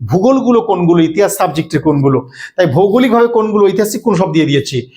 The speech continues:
ইতিহাসের কোন কোন কেন্দ্রগুলো ওয়ার্ল্ড হেরিটেজ সাইট, তার মধ্যে অন্যতম আমি বললাম ধোলাভিরা টু থাউজেন্ড টোয়েন্টি ওয়ান গুজরাটের এই কেন্দ্রটি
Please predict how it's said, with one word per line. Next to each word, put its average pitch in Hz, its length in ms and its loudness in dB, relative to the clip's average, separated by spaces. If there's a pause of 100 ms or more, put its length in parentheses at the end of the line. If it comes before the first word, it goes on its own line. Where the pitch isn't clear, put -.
(120)
ইতিহাসের 240 500 0
কোন 202 200 0
কোন 196 180 -2
কেন্দ্রগুলো 156 480 2 (340)
ওয়ার্ল্ড 151 180 2
হেরিটেজ 131 300 0
সাইট, 127 240 0 (300)
তার 156 140 0
মধ্যে 156 160 0
অন্যতম 240 480 2
আমি 202 140 2
বললাম 165 400 2 (580)
ধোলাভিরা 196 540 2 (340)
টু 226 140 0
থাউজেন্ড 202 400 0
টোয়েন্টি 165 260 0
ওয়ান 151 220 2 (380)
গুজরাটের 151 360 2
এই 151 60 0
কেন্দ্রটি 139 640 0